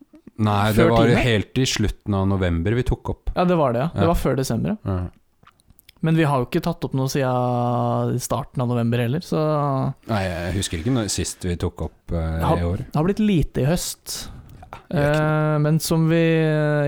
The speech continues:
Speaker 2: igjen sier, det er et, eh, overskuddsprosjekt,
Speaker 1: Mm.
Speaker 2: så eksamen kommer først. Nå skal jeg ikke, eh, påstå at jeg har, eh, jobbet ekstremt hardt på eksamen. Eh, i hvert fall ikke de to første. Eller jeg har jobbet hardt, det skal sies, men jeg har vært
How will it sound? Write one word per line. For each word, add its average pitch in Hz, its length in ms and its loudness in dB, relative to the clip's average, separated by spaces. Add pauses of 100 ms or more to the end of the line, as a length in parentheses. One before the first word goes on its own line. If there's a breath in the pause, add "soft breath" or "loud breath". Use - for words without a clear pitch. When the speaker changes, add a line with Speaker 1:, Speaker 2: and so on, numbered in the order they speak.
Speaker 2:
igjen 139 440 0
sier, 139 300 0
det 139 60 -2
er 123 240 0
et, 131 200 -6
eh, 135 260 -2
overskuddsprosjekt, - 1300 -6
Speaker 1:
Mm. - 0 -
Speaker 2:
så 131 720 0
eksamen 123 600 -2
kommer 123 220 -2
først. - 460 -10 (760 loud breath)
Nå 151 80 0
skal 139 240 -2
jeg 123 140 -6
ikke, 143 160 -2
eh, 135 1300 0
påstå 127 400 -4
at 120 100 -8
jeg - 80 -2
har, 120 240 0
eh, 123 360 0
jobbet 113 440 -2
ekstremt 110 600 -4
hardt - 300 -8
på 135 140 -2
eksamen. 131 400 -2 (540 soft breath)
Eh, 123 500 0
i 104 40 -2
hvert 131 180 -2
fall 151 160 0
ikke 139 120 -4
de 143 100 -2
to 139 120 0
første. 139 340 -2 (640 soft breath)
Eller 156 140 2
jeg 165 80 4
har 185 80 4
jobbet 185 240 2
hardt, 220 280 -2
det 185 140 0
skal 226 140 -2
sies, 135 340 -4
men 165 180 4
jeg 160 120 2
har 156 180 0
vært 156 240 -2